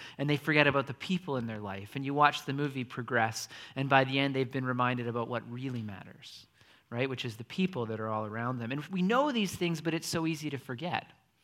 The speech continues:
I can watch a hundred Hallmark movies and still be so caught up in being efficient and getting things done that I don't pay enough attention to the people around me. Like, me, really, I, I do this. I, I,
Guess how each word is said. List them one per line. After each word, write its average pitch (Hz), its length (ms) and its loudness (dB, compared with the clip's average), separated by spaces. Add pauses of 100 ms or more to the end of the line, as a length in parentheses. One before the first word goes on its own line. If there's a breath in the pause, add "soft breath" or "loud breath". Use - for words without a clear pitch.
(440 soft breath)
I 160 80 8
can 190 140 2
watch 185 200 12
a 185 40 8
hundred 196 300 8
Hallmark 160 480 6
movies 151 400 2
and 127 100 -4
still 160 220 -2
be 147 120 -2
so 143 220 0
caught 143 260 6
up 139 140 4
in 131 100 -4
being 127 200 -4
efficient 127 480 -2
and 123 120 -6
getting 135 240 -2
things 123 320 -8
done 120 520 0 (420 loud breath)
that 131 120 2
I 123 300 0 (420)
don't 135 240 -2
pay 131 140 -4
enough 127 240 -4
attention 123 400 -6
to 117 60 -6
the 117 100 -12
people 180 340 -4
around 101 300 -6
me. 156 140 -16
Like, 131 160 -6 (160)
me, 170 200 2
really, 151 300 2
I, 120 180 -2 (120)
I 165 180 6
do 185 200 4
this. 110 260 -2
I, 120 100 -4 (180)
I, 127 180 0